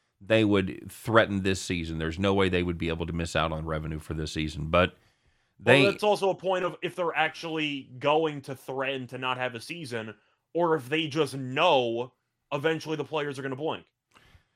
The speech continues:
Speaker 1: Well, it's kinda like they, first of all, they said, "Well, we've missed, now we're gonna not, we're gonna have two weeks less of the season." And, and now today you see, well, if we get it solved here today or tomorrow, then we could have the full season. We'd have to play some doubleheaders.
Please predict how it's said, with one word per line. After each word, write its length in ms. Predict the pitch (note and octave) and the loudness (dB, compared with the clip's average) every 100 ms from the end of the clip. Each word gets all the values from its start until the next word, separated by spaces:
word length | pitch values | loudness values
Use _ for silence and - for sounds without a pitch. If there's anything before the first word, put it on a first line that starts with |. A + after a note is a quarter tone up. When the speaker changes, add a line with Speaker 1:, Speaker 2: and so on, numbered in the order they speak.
| _ _ B3+ | _ _ 6
Speaker 1:
Well, 240 | B3 A#3+ | 8 8
it's 180 | - - | 6 8
kinda 240 | C#4+ C4 | 8 10
like 380 | A3 F3+ - - | 10 8 6 -8
they, 220 | D#3+ F#3+ | 4 6
first 400 | D#3 C#3 C3+ C4+ | 6 4 4 6
of 60 | A3 | 8
all, 80 | G3+ | 8
they 120 | E3+ | 8
said, 340 | B2 D3+ C3 - _ _ - | 8 6 4 -6 _ _ 4
"Well, 160 | F3+ | 10
we've 160 | F3 D#3+ | 10 10
missed, 220 | A3 E3 | 8 8
now 240 | E3+ G3 | 8 10
we're 140 | F#3+ E3 | 12 10
gonna 120 | D#3 | 8
not, 180 | D3+ C3+ | 6 8
we're 100 | C#3+ | 6
gonna 160 | D#3 C#3+ | 8 8
have 220 | C3+ - | 6 4
two 160 | F#3 | 0
weeks 340 | D#3 D3+ - - | 6 4 4 4
less 260 | A#2+ B2 | 6 6
of 100 | A2 | 4
the 60 | G2 | -2
season." 440 | - D#2 C#2+ G1+ - - | -2 -2 -4 -10 -12 -2
And, 260 | A2 G#2 | -2 0
and 140 | B2+ C3+ | 2 6
now 180 | F#3+ | 6
today 340 | F#3+ E3+ D#3+ D#3 | 6 6 6 6
you 160 | C#3 | 6
see, 260 | C3 D3 C#3 | 4 2 4
well, 420 | C#3+ D#3 D3+ B2+ - - _ | 6 6 6 4 -10 -20 _
if 60 | - | -4
we 80 | A3+ | 0
get 160 | C#4+ | 0
it 80 | A3+ | 2
solved 360 | - G3 F3+ C#3 | 8 10 10 6
here 200 | E3 D3+ | 6 6
today 300 | C3+ C#3+ C#3 | 4 6 6
or 60 | |
tomorrow, 440 | A#2+ A#2 A2+ G#2 G2+ | 6 6 8 8 6
then 220 | G#2 A2 | 4 4
we 100 | A#2 | 4
could 140 | A#2+ | 4
have 200 | A#2+ A#2+ | 6 4
the 80 | G2+ | 2
full 220 | - F#2 | 0 -2
season. 360 | F2 E2 C#2+ D#2 | 0 -4 -4 -4
We'd 100 | F2 | -2
have 100 | F2+ | -4
to 80 | D#2+ | -2
play 140 | F2 | -2
some 140 | E2+ D#2+ | -2 -4
doubleheaders. 560 | D#2+ D#2 D2+ G1+ G1+ | -4 -4 -6 -8 -12